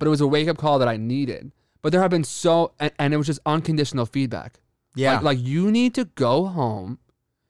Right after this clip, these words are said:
Speaker 1: go on YouTube, figure this, like, before you apply to another job, like, go home, go on
Speaker 2: Yeah.
Speaker 1: YouTube, learn this stuff, or you're not gonna make it, and you're gonna continue to get ran over.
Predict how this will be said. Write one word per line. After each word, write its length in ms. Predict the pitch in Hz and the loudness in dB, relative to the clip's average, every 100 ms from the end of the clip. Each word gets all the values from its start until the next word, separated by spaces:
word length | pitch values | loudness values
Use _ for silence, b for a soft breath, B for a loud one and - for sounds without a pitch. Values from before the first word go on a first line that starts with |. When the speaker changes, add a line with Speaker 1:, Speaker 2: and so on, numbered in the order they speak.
| _ _ - | _ _ -4
Speaker 1:
go 180 | 113 | 0
on 200 | 117 170 | 2 2
YouTube, 580 | 233 240 - 120 110 95 - _ _ _ - | 2 0 -2 -6 -6 -10 -16 _ _ _ -6
figure 260 | 120 127 | -2 0
this, 180 | 151 170 | 0 -2
like, 140 | 151 135 | -4 -4
before 420 | 151 - 175 196 | -4 0 2 2
you 160 | 214 214 | 2 0
apply 320 | 185 180 170 | 2 0 2
to 120 | 143 | 0
another 360 | 117 113 120 160 | 0 0 -2 0
job, 360 | 147 101 110 | 0 -2 -4
like, 200 | 110 120 | -8 -6
go 240 | - 147 180 | -2 0 2
home, 340 | 165 156 160 B B B - | 2 0 -2 B B B -4
go 140 | 127 | 0
on 160 | 147 180 | 2 2
Speaker 2:
Yeah. 280 | 123 127 117 | 2 2 2
Speaker 1:
YouTube, 240 | 170 165 B B | 2 0 B B
learn 420 | 127 131 147 190 | -2 2 4 4
this 200 | 196 196 | 2 0
stuff, 480 | - - 147 139 - b b | -2 -2 2 2 -2 b b
or 160 | 143 139 | 0 2
you're 220 | 139 160 | 2 2
not 220 | 160 165 | 2 0
gonna 160 | 160 135 | -2 -2
make 260 | 135 123 | -2 -2
it, 120 | 120 | -2
and 120 | 127 127 | -2 -2
you're 80 | 131 | -2
gonna 140 | 143 | -2
continue 400 | 143 123 - 156 | -2 -4 -2 0
to 80 | 151 | 0
get 140 | 143 | 0
ran 200 | 127 123 120 | 0 0 0
over. 360 | 113 113 113 | -2 -4 -6